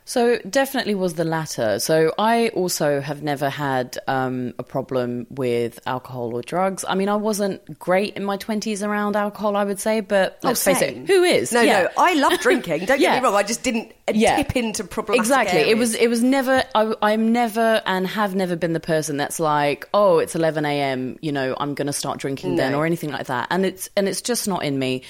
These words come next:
Speaker 1: So when I was trying to help Rob through his recovery and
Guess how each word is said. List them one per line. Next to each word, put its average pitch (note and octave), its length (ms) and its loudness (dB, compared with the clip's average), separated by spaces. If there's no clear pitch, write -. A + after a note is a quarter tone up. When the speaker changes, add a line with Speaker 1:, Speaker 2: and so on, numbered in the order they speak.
Speaker 1:
So A3+ 480 2
when C#4+ 580 0
I G#3 300 0
was F#3+ 300 -4
trying G#3+ 400 -4
to G3 100 -6
help E3 320 -4
Rob D3 260 0
through D3 300 -4
his C#3 320 -4
recovery C3+ 640 -2
and C#3+ 320 -2